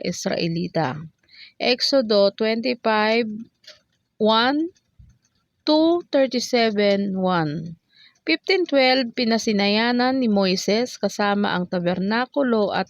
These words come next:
ang pagkasaserdote. Exodo forty-one three, nine twenty, twenty-one.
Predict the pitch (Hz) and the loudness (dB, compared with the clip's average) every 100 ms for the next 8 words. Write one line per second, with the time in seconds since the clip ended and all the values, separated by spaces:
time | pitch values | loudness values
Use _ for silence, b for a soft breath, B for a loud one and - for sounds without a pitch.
0 | - 208 214 202 190 - 190 196 - 196 | -4 -2 -2 -4 -4 -4 -2 -2 -6 -6
1 | 202 185 170 165 151 - 180 160 160 _ | -4 -2 0 -2 -2 -2 -4 -4 -10 _
2 | B B B B B _ - 262 - 277 | B B B B B _ -2 0 0 0
3 | 254 233 220 214 - 202 202 _ 196 180 | 2 2 0 0 2 2 2 _ -2 0
4 | 180 190 180 - 220 220 226 233 233 - | 0 -4 -8 -6 -2 0 0 -2 -6 -6
5 | 208 196 185 190 190 196 190 190 196 202 | -2 0 0 -2 -4 -2 0 -2 -2 0
6 | 185 180 185 185 - 170 170 170 160 160 | 0 -2 -4 -6 -4 0 0 0 -2 -2
7 | 165 160 151 | -4 -8 -12